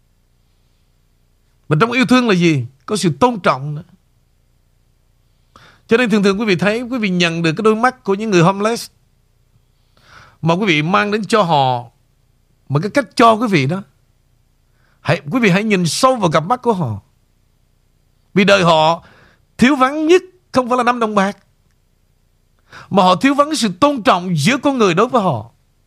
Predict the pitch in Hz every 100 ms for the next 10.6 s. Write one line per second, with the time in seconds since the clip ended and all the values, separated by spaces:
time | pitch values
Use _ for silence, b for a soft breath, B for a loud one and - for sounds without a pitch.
0 | b b - 285 202 240 233 233 226 226
1 | 294 _ _ _ _ _ _ _ _ _
2 | _ _ _ _ - 208 196 180 _ _
3 | _ _ _ _ _ - 190 277 320 262
4 | 202 208 262 247 269 285 240 180 147 285
5 | 262 180 180 202 _ _ _ _ 160 160
6 | 254 359 370 208 160 202 175 156 127 143
7 | 156 143 147 _ _ _ _ _ _ _
8 | _ _ _ _ _ _ _ - - _
9 | B B B B - 247 233 269 220 202
10 | 185 175 214 294 233 147